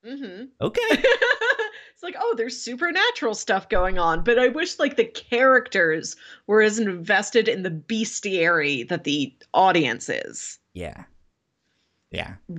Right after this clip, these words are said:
Speaker 1: What?
Speaker 2: Um, so th-, th-, that, that was a little bit disappointing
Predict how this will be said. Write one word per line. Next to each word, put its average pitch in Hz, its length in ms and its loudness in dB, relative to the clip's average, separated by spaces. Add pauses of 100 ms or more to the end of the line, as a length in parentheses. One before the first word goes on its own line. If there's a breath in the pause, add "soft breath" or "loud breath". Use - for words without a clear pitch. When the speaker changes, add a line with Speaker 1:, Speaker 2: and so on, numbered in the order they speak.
(280 loud breath)
Speaker 1:
What? 190 160 -2 (260)
Speaker 2:
Um, 104 220 -4 (1500)
so - 160 -2
th-, 135 380 -10 (340)
th-, 120 200 -4
that, - 180 -4
that 185 180 -2
was 180 160 0
a 143 80 0
little 123 300 0
bit 90 240 -6
disappointing 85 800 -8